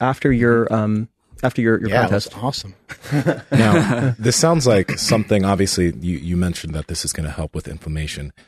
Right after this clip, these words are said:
Speaker 3: um, but you mentioned this is, like, maybe a two or three day process. Is this something that one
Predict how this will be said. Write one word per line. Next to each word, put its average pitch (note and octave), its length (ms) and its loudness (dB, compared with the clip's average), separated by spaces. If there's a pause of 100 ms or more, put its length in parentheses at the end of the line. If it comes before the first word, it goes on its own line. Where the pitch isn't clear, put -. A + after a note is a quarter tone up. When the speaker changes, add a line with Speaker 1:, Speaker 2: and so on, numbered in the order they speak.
(180)
Speaker 3:
um, C#2+ 340 -6
but E2+ 100 -2
you F#2 60 0
mentioned G2 240 0
this F2+ 100 -6
is, F#2+ 80 -4
like, E2+ 160 -2
maybe D2+ 240 -4
a D2 40 -6
two - 220 -4
or F2 60 0
three D#2+ 220 -6
day D2+ 120 -4
process. E2+ 580 -6
Is F2 100 -4
this A2 120 2
something A#2 300 0
that F#2 220 2
one F2+ 560 0